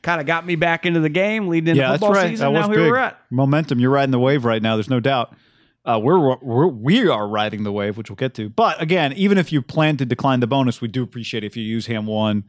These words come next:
Speaker 2: 'cause then it just lets them know that we got a listener there, which they're
Speaker 1: Yes.
Speaker 2: happy to have you. We're happy to have you
Speaker 1: Get
Speaker 2: there.
Speaker 1: in on it. Do it.
Speaker 2: All right.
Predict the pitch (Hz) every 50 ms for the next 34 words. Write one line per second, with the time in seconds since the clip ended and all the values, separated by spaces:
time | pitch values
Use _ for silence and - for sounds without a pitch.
0 | _ _ _ _ _ _ _ _ - 117 104 110 107 101 98 - - 110 98 -
1 | 104 104 101 104 101 98 92 98 98 - - 127 127 131 135 120 113 107 113 117
2 | - - 110 107 98 95 95 90 82 - _ _ _ _ 120 113 110 - - -
3 | - - 180 165 170 160 - 160 147 139 143 151 147 135 113 - _ _ _ -
4 | 151 160 151 - 156 139 131 135 147 143 131 123 135 135 131 117 104 - - _
5 | - 123 123 131 147 143 120 - - _ _ _ _ _ _ _ _ _ _ -
6 | 156 170 175 165 147